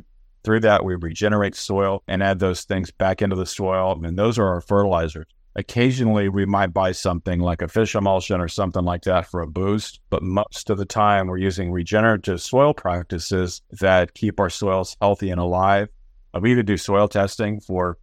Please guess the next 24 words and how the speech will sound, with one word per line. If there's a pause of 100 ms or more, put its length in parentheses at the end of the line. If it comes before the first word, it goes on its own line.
(140)
for
other
people
and,
and
their, (100)
and
their
gardens.
I
have
a
little
lab
set
up
here
in
my
office
with
a
microscope,
so